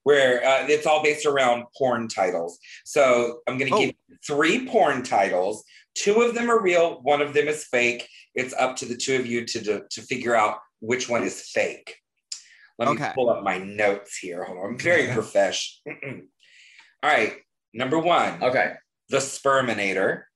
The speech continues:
Speaker 1: <laughs> Number two,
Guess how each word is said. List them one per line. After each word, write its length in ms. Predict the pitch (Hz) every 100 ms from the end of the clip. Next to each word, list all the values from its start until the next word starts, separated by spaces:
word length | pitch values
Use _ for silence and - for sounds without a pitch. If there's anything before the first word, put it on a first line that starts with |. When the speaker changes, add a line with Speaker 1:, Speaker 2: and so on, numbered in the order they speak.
| -
Speaker 1:
<laughs> 1600 | 698 698 622 605 554 415 - - _ _ _ _ - - - -
Number 280 | 165 160 165
two, 560 | - 151 147 208 220